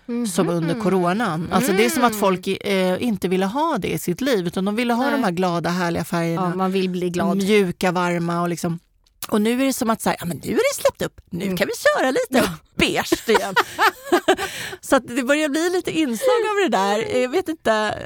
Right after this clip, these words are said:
Speaker 1: Ah, nu har jag varit ifrån det ett tag så nu känns det ändå lite
Speaker 2: Ja.
Speaker 1: fräscht liksom.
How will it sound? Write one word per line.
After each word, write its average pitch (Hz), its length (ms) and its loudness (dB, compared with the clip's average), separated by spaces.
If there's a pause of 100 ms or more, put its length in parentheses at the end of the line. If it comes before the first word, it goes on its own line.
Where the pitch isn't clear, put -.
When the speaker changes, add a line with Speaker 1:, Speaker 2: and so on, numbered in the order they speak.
Speaker 1:
Ah, - 140 -4 (300)
nu 262 100 0
har 302 120 4
jag 247 120 4
varit 202 180 0
ifrån 202 360 0
det 165 60 -2
ett 165 80 -6
tag 170 180 -4
så - 80 -6
nu 247 100 -2
känns 190 260 -2
det - 60 -4
ändå - 160 -4
lite - 240 -6
Speaker 2:
Ja. 214 80 2
Speaker 1:
fräscht - 420 0
liksom. - 260 -4